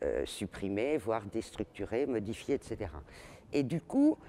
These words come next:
et cela au nom de, euh, la concurrence internationale et de la mondialisation. C'est vrai pour l'industrie, pour les services, ou du moins un certain nombre de services, euh, les emplois ne sont pas tous soumis à la concurrence internationale, par exemple dans les services de, de proximité à la personne.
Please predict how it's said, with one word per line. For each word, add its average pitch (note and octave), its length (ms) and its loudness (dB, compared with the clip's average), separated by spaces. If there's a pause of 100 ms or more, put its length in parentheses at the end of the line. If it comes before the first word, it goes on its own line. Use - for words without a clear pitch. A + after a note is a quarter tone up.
(140)
et G2 80 0
cela C3+ 320 6
au G#2+ 100 6
nom E3 300 2
de, A#2+ 180 -2
euh, B2 460 2 (300)
la D#2 80 -2
concurrence F#2+ 500 -6
internationale F2+ 680 -2
et C3+ 60 0
de A2 60 -2
la A#2 80 2
mondialisation. A2 760 0 (400)
C'est - 200 -8
vrai G2 200 -2
pour E2 140 -6
l'industrie, C#3 680 0 (380)
pour C3 400 0
les F#2+ 120 2
services, A2 540 -2
ou G2+ 60 -6
du F2+ 100 -6
moins G2 160 -2
un G2 40 -6
certain F#2+ 260 -4
nombre G#2+ 140 0
de F#2 60 -4
services, F#2+ 540 -4 (440)
euh, C2+ 200 0 (340)
les C#2+ 160 -6
emplois A2 260 0
ne G#2+ 80 0
sont F#2 160 -4
pas F2+ 160 -2
tous - 180 -4
soumis A#2 440 -2
à A#2+ 60 0
la F#2 80 -2
concurrence F#2 500 -4
internationale, F#2 720 0 (160)
par - 140 -2
exemple A2+ 340 -2
dans D2+ 80 -4
les C2+ 140 -4
services F2+ 440 -6
de, C2+ 160 -4 (300)
de D2 60 -4
proximité D#2+ 720 -4
à A#2+ 40 2
la G2 80 2
personne. - 460 -6